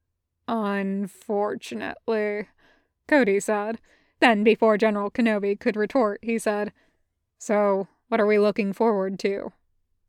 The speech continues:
"Probably approximately the same as usual," General Kenobi said quietly.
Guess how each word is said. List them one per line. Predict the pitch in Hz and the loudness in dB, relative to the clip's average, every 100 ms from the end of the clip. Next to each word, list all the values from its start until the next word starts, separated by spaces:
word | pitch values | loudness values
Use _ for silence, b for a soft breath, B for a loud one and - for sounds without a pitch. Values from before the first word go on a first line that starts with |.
| _ _ _ _ | _ _ _ _
"Probably | 294 330 226 202 202 | -2 0 0 -4 -4
approximately | 254 - 262 220 - 226 214 - 233 208 233 | -4 -4 -2 -2 -2 -4 -4 -4 -6 -4 -6
the | 269 | -4
same | - 240 202 | -2 0 -2
as | 196 | -2
usual," | 240 247 208 202 247 - _ _ _ _ | 0 0 -2 -6 -8 -10 _ _ _ _
General | 220 202 196 | -6 -6 -6
Kenobi | - 220 202 202 202 | -4 -4 -2 -2 -2
said | - 214 202 - | -2 -4 -6 -2
quietly. | 240 220 208 427 226 202 202 | 0 0 -2 -6 -6 -6 -10